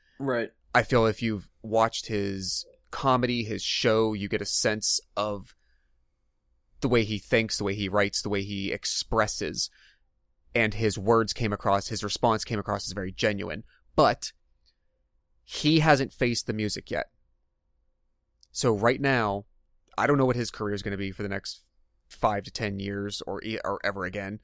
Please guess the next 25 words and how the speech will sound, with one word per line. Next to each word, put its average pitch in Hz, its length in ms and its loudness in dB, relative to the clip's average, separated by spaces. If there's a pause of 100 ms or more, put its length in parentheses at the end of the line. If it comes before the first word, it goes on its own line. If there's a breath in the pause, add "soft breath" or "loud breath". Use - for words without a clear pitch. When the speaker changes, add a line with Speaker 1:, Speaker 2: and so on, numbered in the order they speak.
(260 soft breath)
Speaker 2:
But 113 80 2
right 113 180 4
now, 123 180 2
he's 127 320 -2
facing 113 340 0
the 95 80 -6
music. 95 360 -6 (800 soft breath)
I 117 120 6
feel 131 200 4
James 113 440 0
Gunn 113 460 -2
faced - 520 0 (100)
the 110 100 -2
music 98 540 -8 (880)
seven, 117 460 2
eight, 104 260 -2
nine 104 300 -2
years 110 260 0
ago 98 400 -2 (460)
when 110 260 6
it 110 80 0
happened 104 340 0
the 90 60 -10
first - 320 -8
time. - 300 -12